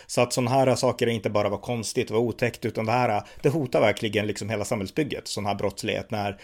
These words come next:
när liksom myndigheter, politiker är för rädda och för svaga,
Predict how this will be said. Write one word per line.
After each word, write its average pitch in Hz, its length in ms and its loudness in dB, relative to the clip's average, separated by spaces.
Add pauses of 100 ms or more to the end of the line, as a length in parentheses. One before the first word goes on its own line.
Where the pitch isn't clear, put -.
(120)
när 113 200 0
liksom 113 320 -2
myndigheter, 110 600 2
politiker 107 600 2
är - 80 0
för 117 120 0
rädda 123 480 4 (180)
och 123 140 -4
för 120 80 -2
svaga, 101 600 2